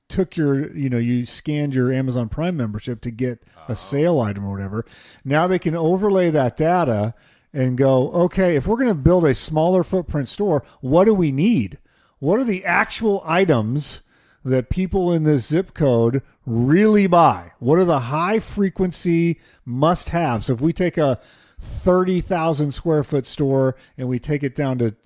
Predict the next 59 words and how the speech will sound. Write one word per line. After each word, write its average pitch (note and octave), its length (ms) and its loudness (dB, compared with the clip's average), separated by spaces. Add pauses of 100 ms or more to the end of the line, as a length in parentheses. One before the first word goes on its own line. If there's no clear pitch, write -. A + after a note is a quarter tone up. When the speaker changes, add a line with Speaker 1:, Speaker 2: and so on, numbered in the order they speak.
Speaker 1:
three E3+ 300 -4
thousand A2+ 380 -2
square A2 280 -2
feet, A2+ 340 -4 (300)
what F3 120 -2
do A3+ 60 0
we G3 100 2
really D3+ 340 2
need C#3+ 240 0
in A#2+ 100 0
that F#2 160 -4
store? F2+ 360 -10
Speaker 2:
Yeah. E2+ 140 -12 (220)
Speaker 1:
And B2 100 -2
so D3+ 120 2
Speaker 2:
I, - 20 0
Speaker 1:
that's F3+ 200 2
what F#3 140 -2
they're D3 140 2
learning C3+ 280 2
from A#2 160 -4
Whole D3+ 80 4
Speaker 2:
I E3 40 4
have G3 240 0
Speaker 1:
Foods. E3+ 100 -6
Speaker 2:
to F3+ 80 -2
say, C#3+ 100 -2
it's C#3 140 -8
interesting G#3+ 380 -4
that E3 160 -2
they C#3 100 -2
started D3 460 0
with A2 180 -4
books. G2 480 -4 (540)
And C#3 180 -2
one F3 140 2
of, F#3 280 -2
one D3 140 -2
of A3 80 -2
my E3+ 160 0
favorite D3+ 460 -4
stores D3 380 -2
to A#2+ 100 -6
go A#2+ 260 -2
to A2 260 -4
with A2 280 -4
my G#2+ 180 -4
son G2+ 400 -6
is G2+ 240 -6
U A#2 160 -2
Village, F#2 500 -2
is A2 240 -6
to A#2+ 120 -8
go A2+ 180 -4
to A2+ 80 -6
the A2+ 120 -4
Amazon G2+ 720 -4
bookstore F2 480 -4
there. - 280 -18